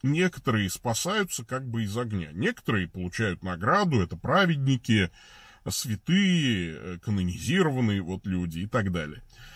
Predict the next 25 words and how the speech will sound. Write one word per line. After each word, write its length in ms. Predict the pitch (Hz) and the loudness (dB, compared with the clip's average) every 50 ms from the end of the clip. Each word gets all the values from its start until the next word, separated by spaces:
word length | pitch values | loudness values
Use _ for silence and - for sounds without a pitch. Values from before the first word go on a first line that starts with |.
| - - - - - - - - _ _ - | -20 -20 -20 -20 -20 -20 -20 -20 _ _ 4
А 200 | - 156 160 170 | 6 8 8 8
некоторые 480 | 180 247 285 247 - - 233 220 208 | 6 4 4 0 -2 -4 -2 -2 -2
спасаются 640 | - - - 165 156 - 196 208 214 202 - - 170 | -4 -2 -2 -2 -2 -2 -2 -2 -2 -2 -4 -6 -8
там 240 | - - 147 139 123 | -6 -6 -6 -4 -4
как 200 | - 160 160 143 | -4 -4 -4 -4
бы 160 | 131 143 156 - | -6 -6 -8 -8
из 280 | - 151 135 120 120 | -8 -8 -6 -4 -2
огня. 500 | 156 160 156 147 139 127 110 87 71 53 - _ _ _ _ _ _ _ _ _ _ _ _ _ _ _ - | -4 -4 -2 -2 -2 0 -2 -2 -4 -10 -16 _ _ _ _ _ _ _ _ _ _ _ _ _ _ _ 6
И 120 | 202 202 | 8 8
вот 300 | 165 220 254 - - - - - | 8 8 6 2 0 -6 -8 0
терминология 1080 | - 196 180 180 185 185 190 196 190 190 208 226 233 233 190 139 120 117 113 101 95 | 2 2 4 4 4 4 4 4 2 2 0 0 0 0 0 0 0 0 0 0 0
вот 200 | 95 104 113 - | -2 -4 -4 -2
этого 340 | 156 156 - - 113 107 107 | -2 -4 -2 -2 -4 -4 -2
частного 580 | - - 156 147 143 - - 135 123 110 101 104 | -2 -2 -2 -2 -2 -2 -4 -4 -4 -4 -4 -4
суда, 680 | - - - 123 113 110 113 165 220 254 262 269 254 _ _ - | -6 -6 -6 -6 -8 -6 -4 -4 -2 -2 -4 -4 -8 _ _ -10
вот 120 | 120 117 123 | -8 -6 -4
этого, 220 | 139 110 117 120 | -4 -4 -2 0
вернее, 400 | 120 135 147 151 170 160 143 135 - | 2 2 4 4 4 4 2 2 2
огня, 720 | - 151 156 143 131 147 160 190 214 220 202 160 117 95 85 - _ _ _ _ _ _ _ _ _ _ - | 2 0 0 2 2 4 4 6 6 6 6 4 4 2 0 -4 _ _ _ _ _ _ _ _ _ _ -4
э, 800 | - 113 113 110 110 104 104 104 104 101 98 92 90 90 87 - - - _ _ _ _ _ _ _ - | 0 2 2 4 4 4 4 4 4 4 2 2 0 -2 -4 -6 -10 -16 _ _ _ _ _ _ _ 0
из 180 | 175 165 - - | 2 2 2 0
которого 600 | - 170 135 - 208 190 175 156 147 131 123 117 | -4 -6 -4 0 2 2 2 2 0 -2 -2 -4
спасается 1080 | - - - - 147 127 - - - 165 156 147 131 110 98 92 - - - - 110 95 | -4 -6 -8 -8 -8 -8 -6 -6 -6 -4 -4 -4 -4 -4 -6 -8 -8 -8 -8 -8 -8 -10
человек, 760 | - - - 107 101 104 101 104 151 233 277 285 - - - _ _ _ _ _ _ _ _ _ _ | -12 -14 -12 -10 -8 -8 -6 -6 -6 -6 -6 -8 -10 -12 -20 _ _ _ _ _ _ _ _ _ _
вот 300 | - - 180 202 - - | 4 6 6 6 6 4